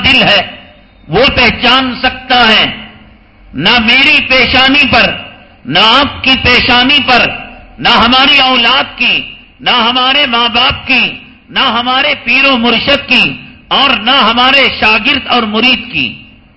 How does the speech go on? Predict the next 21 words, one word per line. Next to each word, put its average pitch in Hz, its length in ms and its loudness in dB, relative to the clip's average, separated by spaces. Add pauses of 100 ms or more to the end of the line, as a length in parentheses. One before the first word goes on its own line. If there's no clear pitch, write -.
(520)
دل 277 320 -2
کی 269 180 2
حالت 269 340 2 (480)
اللہ 247 400 2
تعالی 254 380 2
جاننے 254 420 2
والے 226 260 2
ہیں۔ 170 280 -2 (1400)
یہ 165 160 -4
چوبیس 262 760 0
گھنٹے، 240 680 0 (560)
یہ 190 200 0 (120)
تیسواں 262 460 2
روزہ 277 640 0 (680)
آج 269 340 -2
منافقوں 254 760 -4
کو 269 200 0
الگ 262 280 0
کر 247 160 0
دیا 240 300 2 (100)
ہے 214 260 0